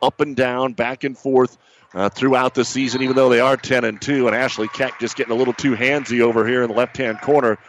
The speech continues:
against Velocic, and she'll be called for the first foul of the basketball game." Broken Bow up four to nothing. Ninety seconds gone here in the first quarter. And the Indians to throw it in. Wide open is Scott for three. It's too strong. And the backside rebound grabbed there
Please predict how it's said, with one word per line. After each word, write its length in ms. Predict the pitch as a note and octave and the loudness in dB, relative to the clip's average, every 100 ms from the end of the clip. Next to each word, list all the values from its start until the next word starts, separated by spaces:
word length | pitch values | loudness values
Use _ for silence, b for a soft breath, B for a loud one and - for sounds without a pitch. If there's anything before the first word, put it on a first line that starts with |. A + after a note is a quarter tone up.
| B B | B B
against 380 | G#2 A2+ B2 - | -4 -2 -6 -6
Velocic, 540 | G2+ A2+ B2+ - F#2+ | 0 2 2 -2 -12
and 100 | F#2+ | -12
she'll 180 | - A#2 | -6 -6
be 120 | A2 | -6
called 320 | - A2+ A2 | -2 2 2
for 80 | G2+ | 0
the 40 | F#2 | -6
first 300 | A#2+ G#2+ - | -2 -2 -2
foul 400 | A#2 G#2 E2+ - b b b | -2 0 -4 -10 b b b
of 220 | - F#2 | -4 -4
the 80 | F2+ | 0
basketball 640 | G2 F#2 - G#2 - G2 G2 | -2 -2 -6 -8 -2 0 0
game." 380 | G#2+ C3+ F#2 F2 _ b b b b | -2 -4 -6 -16 _ b b b b
Broken 320 | G2+ C3 C#3 | 0 0 0
Bow 160 | C3+ C#3 | 2 2
up 160 | C#3 | 2
four 260 | - C#3+ D3 | 0 0 2
to 60 | C#3 | 2
nothing. 520 | D#3 - D3 F3+ E3+ _ _ _ _ | -2 0 -4 -4 -16 _ _ _ _
Ninety 380 | F2 A#2 C3+ B2+ | -6 -4 -4 -6
seconds 480 | A2+ C#3+ C3+ B2+ - | -4 -4 -4 -6 -4
gone 280 | A#2 B2+ C3 | 0 0 0
here 220 | A#2 C3+ | -4 -6
in 80 | C3+ | -6
the 80 | B2+ | -2
first 300 | C#3 C#3 - | 0 0 2
quarter. 340 | B2 C#3 F3 - B B - | 0 0 -4 -16 B B -8
And 120 | F2+ | -6
the 120 | A#2 C3 | -2 -2
Indians 300 | C3+ C#3+ - | 2 0 2
to 100 | C#3 | -2
throw 320 | - C#3 C#3 | 4 4 6
it 40 | |
in. 320 | D3 D#3 G#2 | 4 2 0
Wide 340 | F2+ A#2 C#3 D3 | 2 4 6 4
open 320 | D3+ - C3 | 2 2 0
is 140 | B2 | -2
Scott 420 | - - D3 E3+ - | -2 -2 -2 -2 0
for 140 | C3 | -2
three. 420 | - C3 D#3 C3 | 0 -6 -4 -4
It's 160 | B2+ - | -6 -4
too 180 | - D3 | -4 -4
strong. 500 | - C3 C#3+ B2+ C#3 | 0 4 4 4 2
And 60 | |
the 60 | A#2+ | 0
backside 540 | B2+ C3 - B2 A#2+ | 0 -2 0 0 2
rebound 440 | A#2 D3 A2+ B2+ A2+ | 0 -2 -2 -2 -4
grabbed 300 | A2+ C3 A#2+ | -4 -4 -2
there 240 | A#2+ A#2+ | -2 -2